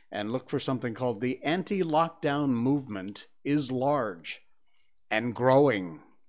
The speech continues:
Uh, feeling outgunned, outnumbered, overpowered, smothered, and censored, many people who oppose covid lockdowns and all their associated restrictions feel that way, and it's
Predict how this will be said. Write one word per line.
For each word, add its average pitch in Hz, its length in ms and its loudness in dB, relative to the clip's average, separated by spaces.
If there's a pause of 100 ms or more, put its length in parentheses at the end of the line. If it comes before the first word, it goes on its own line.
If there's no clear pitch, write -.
(640)
Uh, 127 440 4
feeling 196 380 4
outgunned, 185 640 4
outnumbered, 175 640 6
overpowered, 170 880 4
smothered, 165 560 4
and 135 180 4
censored, 196 600 2 (680)
many 147 240 2
people 135 320 2
who 123 80 2
oppose 170 480 0
covid 156 440 -2
lockdowns 120 760 -4
and 113 100 -4
all 120 180 -4
their 120 320 0
associated 117 720 -6
restrictions 104 760 -8 (600)
feel 151 200 2
that 87 260 -6
way, 90 300 -6
and 135 140 -2
it's - 400 -6